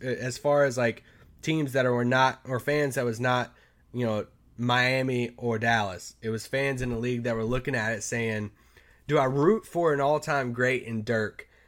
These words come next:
that has did it the right way, that stayed in Dallas, and we, you know, this cast of veterans, you know, they put it together, throwing it together. They, they might not be the most fun team to watch for a lot of people. A lot of people like to dub this,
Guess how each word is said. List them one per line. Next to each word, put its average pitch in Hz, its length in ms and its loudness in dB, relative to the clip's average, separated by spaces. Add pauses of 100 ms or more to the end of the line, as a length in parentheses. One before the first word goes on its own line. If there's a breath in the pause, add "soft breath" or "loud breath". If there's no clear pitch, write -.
(120)
that 123 200 2
has 110 120 -6
did 143 200 2
it 160 100 0
the 147 80 -10
right 135 240 4
way, 117 180 0
that 110 120 -2
stayed 143 360 2
in 139 80 -2
Dallas, 123 420 0
and 104 180 -12
we, 120 240 -4
you 123 100 -6
know, 113 60 0
this 104 140 -4
cast 139 440 0
of 135 120 0
veterans, 127 720 0 (320 soft breath)
you 123 120 -4
know, 120 80 -2
they 110 80 0
put 160 240 0
it 139 100 -2
together, 131 400 0
throwing 131 320 -2
it 120 60 -10
together. 120 440 -2 (200 soft breath)
They, 143 180 2 (240)
they 139 140 2
might 156 260 4
not 160 160 2
be 156 120 4
the 160 100 2
most 147 260 2
fun 151 240 0
team 170 220 0
to 156 60 0
watch 151 360 6
for 160 100 -6
a 147 60 2
lot 147 180 4
of 139 60 -4
people. 147 460 0 (200 soft breath)
A 135 80 -4
lot 143 220 4
of 147 60 -2
people 156 220 -2
like 147 240 4
to 143 80 0
dub 139 340 4
this, 147 240 2